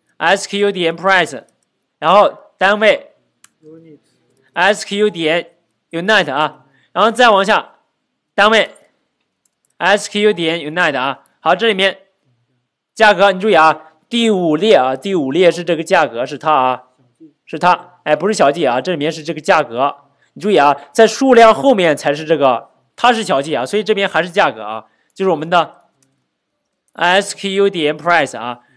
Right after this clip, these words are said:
Speaker 1: 然后，OK，那么在这个啊，你注意它这边有，有圆是吧？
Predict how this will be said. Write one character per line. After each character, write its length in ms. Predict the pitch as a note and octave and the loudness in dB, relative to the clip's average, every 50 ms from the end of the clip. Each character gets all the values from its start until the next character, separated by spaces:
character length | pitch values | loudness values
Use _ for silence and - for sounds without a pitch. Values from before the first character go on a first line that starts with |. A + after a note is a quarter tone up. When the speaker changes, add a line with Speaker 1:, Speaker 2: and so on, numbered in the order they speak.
| _ _ - | _ _ -2
Speaker 1:
然 140 | F3 G#3+ | 0 2
后， 180 | B3+ C4 A#3 - - _ _ _ _ _ _ _ _ _ _ _ _ _ _ - | 4 2 2 0 -4 _ _ _ _ _ _ _ _ _ _ _ _ _ _ -2
OK， 200 | F#3+ G3 A3+ E3+ - - _ _ _ _ _ _ _ _ _ _ _ _ _ _ _ C3+ C#3+ _ _ _ _ _ _ _ _ _ _ _ _ _ _ _ _ | 0 2 2 2 0 -4 _ _ _ _ _ _ _ _ _ _ _ _ _ _ _ _ _ _ _ _ _ _ _ _ _ _ _ _ _ _ _ _ _
那 100 | - B3 | 0 2
么 100 | C4 C4+ | 4 4
在 160 | - C#4 C#4+ | 4 4 4
这 160 | C4 C#4 C4+ A#3 | 6 6 6 8
个 80 | F#3 | 6
啊， 60 | F3+ | 4
你 80 | F#3+ F#3+ | 4 4
注 80 | G#3+ B3 | 0 -4
意 80 | A3 | -2
它 160 | A3 A#3+ A#3 | 0 2 2
这 80 | A3+ A3+ | 2 4
边 240 | A3+ A3 A3+ A3+ - | 4 4 4 4 2
有， 160 | D#3+ F3 D#3 | -2 -4 -2
有 320 | C#3 C#3+ - - D#3+ D#3+ D3 | -4 -4 -6 -4 -2 0 2
圆 180 | C#3+ D3 E3+ | 2 2 2
是 60 | F3+ G3 | 2 4
吧？ 240 | F3+ D3+ C#3 - | 2 2 2 -2